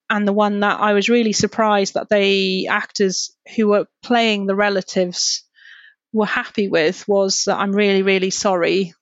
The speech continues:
that so-and-so, so-and-so has just died." And they were really, they felt happy to be told that they died as opposed to passed away or any other euphemisms like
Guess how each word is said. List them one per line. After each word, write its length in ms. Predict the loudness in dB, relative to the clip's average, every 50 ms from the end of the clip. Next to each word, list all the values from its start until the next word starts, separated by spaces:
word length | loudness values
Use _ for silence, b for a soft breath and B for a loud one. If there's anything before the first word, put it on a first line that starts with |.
| _ _ _ _ _ _ -2
that 300 | 0 0 0 -2 -4 -6 -8 -8 -8 _ _ _ _ _ _ _ _ _ -6
so-and-so, 360 | -2 0 0 0 0 -2 -4
so-and-so 580 | -2 0 0 0 -2 -2 0 0 2 2 0 -4 -6 _ _ _ _ -4
has 200 | -4 -4 -2 -2
just 260 | -2 -4 -4 0 0
died." 440 | 2 2 4 4 2 2 0 -4 -6 -6
And 180 | -4 -2 0
they 80 | 2 2
were 140 | 2 2 2
really, 560 | 2 2 2 4 2 2 0 0 -2 -6 _ _ b b b b b b b b b _ 0
they 160 | 0 0 0
felt 340 | 0 0 0 0 0 0 -4
happy 720 | -6 -4 -4 -4 -4 -4 -2 0 0 2 2 0 -2 -4 -6
to 520 | -8 -6 -2 -2 -2 -2 -2 -4 -6 -8 -10 -14 -14 _
be 140 | -2 -2 -2
told 600 | -2 -4 -8 -2 0 2 2 2 2 0 0 -2
that 180 | -4 -4 -2 0
they 240 | 0 0 0 -2 _ 0
died 420 | 0 2 4 4 2 2 0 0 -2
as 140 | -2 -2
opposed 360 | -4 -2 0 0 0 0 -2 -6
to 60 | -8
passed 380 | -2 0 0 0 0 -2 -4
away 560 | -6 0 2 2 2 4 2 2 2 2 2 0
or 260 | 2 0 0 -2 -4 -8 -2
any 340 | 0 0 0 2 0 0 0
other 200 | 0 0 0 -2
euphemisms 760 | -2 -2 -2 -4 -4 -2 0 0 0 0 -2 -4 -4 0 0
like 180 | 0 0 -2